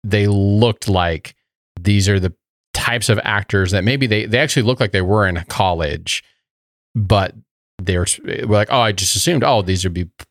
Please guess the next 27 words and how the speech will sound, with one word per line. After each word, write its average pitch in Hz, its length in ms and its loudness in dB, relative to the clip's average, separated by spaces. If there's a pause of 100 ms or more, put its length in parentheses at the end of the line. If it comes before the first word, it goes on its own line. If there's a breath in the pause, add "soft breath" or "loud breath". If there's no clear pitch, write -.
(400)
doing, 80 380 0
uh, 120 180 2
high 190 160 -2
schoolers 85 460 0
right 90 160 -2
now," 76 220 -6
but 113 440 -2 (460 loud breath)
they 95 100 2
weren't. 76 300 -4
They 87 120 0
were 82 200 0
actually 87 320 -4
college 107 340 0
people. 92 240 -6
And 117 160 2
you 123 80 4
know 135 100 4
what 120 140 0
threw 135 160 4
me 139 100 4
off 120 220 0
also 113 400 2
was 92 180 0
I 92 40 0
said 113 200 -2
something 120 220 0
about - 100 -10